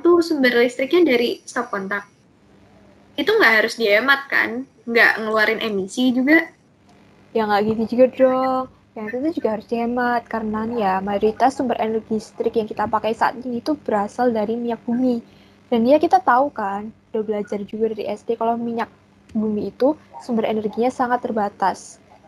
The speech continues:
Speaker 2: Nah, menurut data tahun dua ribu dua, Indonesia itu menghasilkan listrik delapan puluh persen dari minyak bumi. Nah, kan kalau gitu, lama-kelamaan energi listrik juga pasti akan bisa habis.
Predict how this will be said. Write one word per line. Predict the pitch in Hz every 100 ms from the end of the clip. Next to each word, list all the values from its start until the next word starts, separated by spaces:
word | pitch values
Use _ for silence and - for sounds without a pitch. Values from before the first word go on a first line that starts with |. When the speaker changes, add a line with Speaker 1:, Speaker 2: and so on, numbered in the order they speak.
| 233
Speaker 2:
Nah, | 208
menurut | 233 240 285 330
data | 247 208 - 196
tahun | 202 226 220
dua | 220
ribu | 214 202 208
dua, | 202 190 196 - - -
Indonesia | 233 233 220 254
itu | 254 320
menghasilkan | 294 247 233 240 277 - _ _ 262
listrik | 262 - 294 302 -
delapan | 240 214 269 277
puluh | - 262 254
persen | 233 - 226 247 262
dari | 220 220 247
minyak | 240 233 233 220
bumi. | 226 233 208 - _ _ _ - -
Nah, | 220 202 - _ _ _ -
kan | 330 359
kalau | - 247 240
gitu, | 208 - 285 320 -
lama-kelamaan | 262 247 254 262 247 233 220 - 208 208 -
energi | 240 240 226 233
listrik | 220 - _ 240 302 -
juga | 220 214
pasti | 220 - 269
akan | 269 254
bisa | 226 233 214
habis. | 220 247 247 -